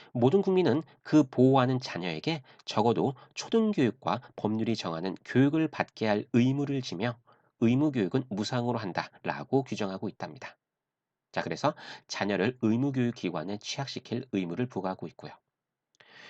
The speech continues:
그리고 교육기본법 제팔 조에는 의무교육은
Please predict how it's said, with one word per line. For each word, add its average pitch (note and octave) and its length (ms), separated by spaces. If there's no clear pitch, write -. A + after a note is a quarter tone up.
그리고 F#3 400
교육기본법 C#3+ 760
제팔 - 580
조에는 B2+ 420
의무교육은 E3+ 640